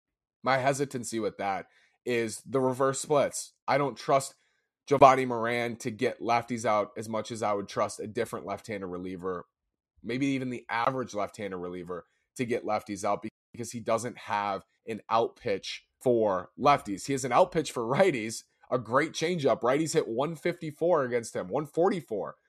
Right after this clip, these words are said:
against him. Lefties hit two twenty-nine. Still very good. Don't get me wrong, still very good. But you should have a very low split.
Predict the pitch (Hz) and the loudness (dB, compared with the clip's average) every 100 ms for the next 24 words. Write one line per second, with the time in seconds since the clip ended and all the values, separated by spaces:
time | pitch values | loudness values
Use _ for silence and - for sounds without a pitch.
0 | _ - 131 123 110 - 90 - _ _ | _ -4 0 0 -2 -6 -6 -8 _ _
1 | _ 120 131 139 151 123 156 151 156 151 | _ 0 0 -2 -4 -4 -8 -8 -4 -2
2 | 156 110 - - 214 165 143 151 135 101 | -2 -2 -6 -2 -2 0 0 0 -2 -4
3 | 90 - _ _ 127 139 147 120 131 156 | -6 -8 _ _ -4 -2 -4 -4 -6 -8
4 | - 147 160 117 110 120 95 95 107 143 | 2 2 2 0 -2 -2 -2 -2 -2 -4
5 | - _ _ _ _ _ _ - 131 123 | -12 _ _ _ _ _ _ 0 0 0
6 | 139 - - 160 143 117 107 98 117 113 | -6 -2 4 4 4 0 -2 0 0 2
7 | 107 104 101 - - 95 | 0 0 0 -4 -2 -2